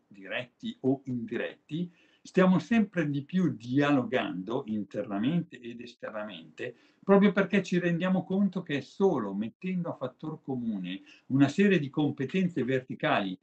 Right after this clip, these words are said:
sempre più indispensabili, perché non elimini o non affro-, non fronteggi una frode di cyber security se non sai bene cosa stai facendo, ma non basta più. Devi farlo in un articolato sistema dove, per esempio, metti insieme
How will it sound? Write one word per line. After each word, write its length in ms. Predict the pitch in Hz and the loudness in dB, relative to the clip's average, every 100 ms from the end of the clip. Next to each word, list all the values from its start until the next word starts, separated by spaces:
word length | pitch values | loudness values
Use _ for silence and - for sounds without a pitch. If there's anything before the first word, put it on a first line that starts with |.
| _ | _
sempre 600 | - 143 147 139 117 101 | -4 4 6 6 0 -8
più 160 | 113 | -6
indispensabili, 1000 | 110 98 101 - 87 - 82 80 107 139 - _ - | -6 -8 -10 -12 -12 -12 -12 -10 -6 -6 -8 _ -12
perché 440 | 85 113 104 - _ | -8 -2 -2 -4 _
non 260 | 127 131 123 | -2 0 0
elimini 600 | 117 147 156 135 123 120 | 0 0 2 0 0 -2
o 120 | 120 | -6
non 180 | 120 117 | -6 -6
affro-, 360 | - 143 143 | -8 -8 -8
non 180 | 117 123 | -4 -6
fronteggi 720 | - 123 - 175 127 - 107 - _ | -4 -6 0 0 0 -4 -8 -8 _
una 280 | 120 120 - | -4 -2 -4
frode 360 | 120 120 117 | -4 -2 -2
di 100 | 117 | -4
cyber 440 | - 123 120 117 113 | -4 -2 -2 -2 -6
security 580 | 110 - 120 120 - | -10 -8 -8 -8 -8
se 180 | 123 135 | -2 0
non 220 | 113 113 | 2 0
sai 340 | 95 135 117 107 | -2 2 4 4
bene 300 | 110 110 110 | 0 -2 -4
cosa 220 | 107 104 | -6 -8
stai 240 | - - | -8 -10
facendo, 720 | - - - 87 90 131 - _ _ - | -10 -14 -14 -18 -12 -12 -14 _ _ -4
ma 200 | 147 190 | 0 4
non 180 | 208 | 4
basta 380 | 196 214 - 185 | 4 2 -2 -10
più. 280 | - 240 240 _ _ _ - | -4 -2 -4 _ _ _ -10
Devi 220 | 117 147 | -6 -6
farlo 340 | 143 196 180 135 | -2 -2 0 -2
in 140 | 120 | -4
un 140 | 117 127 | -6 -6
articolato 760 | 127 - 135 160 170 151 - | -8 -12 -8 -2 -2 -2 -6
sistema 720 | - 180 - 190 185 202 233 - _ _ | -8 -8 -6 -4 -2 -2 -2 -8 _ _
dove, 280 | 131 139 139 | -2 -2 -2
per 160 | 147 | -4
esempio, 420 | 175 170 180 220 | -2 -2 -2 -2
metti 260 | 202 143 147 | -2 -2 -6
insieme 500 | 123 139 127 101 | -6 -2 -2 -2